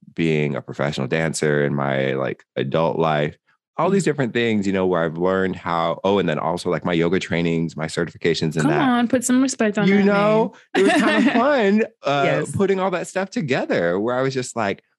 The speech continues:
Speaker 1: 'cause normally what I'll do is I'll look online for, like, a weight training program, uh, and then I'll follow it, you know? So I do whatever section of my body day one, then the other section day two, then the other section day three, full body day four, you know, stuff like that.
Speaker 2: Mm-hmm.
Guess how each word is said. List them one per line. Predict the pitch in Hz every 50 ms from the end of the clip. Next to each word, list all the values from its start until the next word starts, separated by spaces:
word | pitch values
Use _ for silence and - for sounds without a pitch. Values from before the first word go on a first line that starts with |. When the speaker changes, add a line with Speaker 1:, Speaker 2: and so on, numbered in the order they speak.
| _ _ _ _ _
Speaker 1:
'cause | - 147 135
normally | 143 151 170 180 185 185 180 175 165
what | 139 127 120 110
I'll | 92 85
do | 80 73 92 98 101 98
is | 82 82
I'll | 76 76 78
look | 85 85 -
online | 87 87 90 80 78 76 78 78 76 76 80 85 82
for, | - - 85
like, | 78 71 73 73 - _
a | - 73
weight | 78 78 80 80 73
training | - - 90 85 85 80
program, | - - 80 82 80 85 78 76 76 76 76 76 80 78 _ _ _ _ _ _ _
uh, | - 76 76 69
and | 71 82
then | 90 82
I'll | 78
follow | - - 151 160 123 78 69
it, | 65 - - -
you | 76 80
know? | 78 71 65 67 71
So | 73 - - 67 65
I | 67 69
do | 65 73 78 80 78 76 76 - - - _ _ _
whatever | - 85 98 107 117 120 117 120 113
section | - 120 110 107 - - 110
of | 110 101
my | 107 107 107
body | 98 101 98 104 104 104 104
day | 98 104 101 107 101
one, | 95 95 95 92 85 80
then | 78 78 78 80
the | 85 101
other | 104 101 104 101
section | - 98 98 - - 101 101 98
day | 90 92 95 95
two, | - - 98 98 87 76 71 71
then | 67 71 71 76
the | 82 92
other | 95 101
section | 101 - - 101 101 - 104 101
day | 98 98 101 101
three, | _ 95 95 92 78 71
full | 71 - 90 92 90
body | 90 87 90 95 95 92
day | 90 92 95
four, | 95 _ 98 92 78
you | 113 123
know, | 123 117 117
stuff | 117 - 101 101 -
like | 101 - _
that. | - 131 -
Speaker 2:
Mm-hmm. | 160 160 151 143